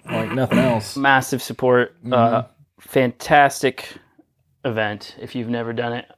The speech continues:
Speaker 2: We've had 'em on the couch before. Uh, the reason we support it is that they put so much time and energy into that race,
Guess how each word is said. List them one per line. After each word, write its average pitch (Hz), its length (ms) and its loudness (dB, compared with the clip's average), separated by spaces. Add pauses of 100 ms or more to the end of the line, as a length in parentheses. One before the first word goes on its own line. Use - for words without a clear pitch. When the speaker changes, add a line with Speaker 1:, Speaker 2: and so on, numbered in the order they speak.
Speaker 2:
We've 127 200 2
had 127 200 6
'em 123 120 2
on 120 220 2
the 120 280 -2
couch 117 300 2
before. 123 500 -4 (480)
Uh, 117 240 4
the 120 80 -8
reason 135 260 4
we 131 100 2
support 127 360 2
it 113 120 2
is 107 100 -2
that 110 120 0
they 123 140 4
put 120 260 0
so 131 220 0
much 120 160 -2
time 113 220 -2
and 110 80 -4
energy 107 260 -4
into 107 180 -6
that 127 160 -2
race, 110 360 -2